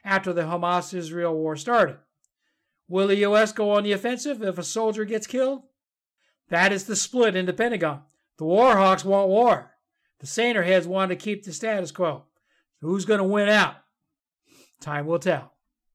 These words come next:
Argentina's Milei must apologize to Lula for offensive comments, Brazil minister.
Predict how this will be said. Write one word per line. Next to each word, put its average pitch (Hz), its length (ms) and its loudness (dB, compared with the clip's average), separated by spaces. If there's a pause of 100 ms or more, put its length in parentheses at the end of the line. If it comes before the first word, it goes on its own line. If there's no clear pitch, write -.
(1040)
Argentina's 233 800 -4
Milei 208 460 2
must 185 220 -4
apologize 170 760 -2
to 185 120 -8
Lula 202 340 -2
for 160 200 -6
offensive 156 400 -10
comments, 196 480 -6 (220)
Brazil 180 360 0
minister. 185 560 -6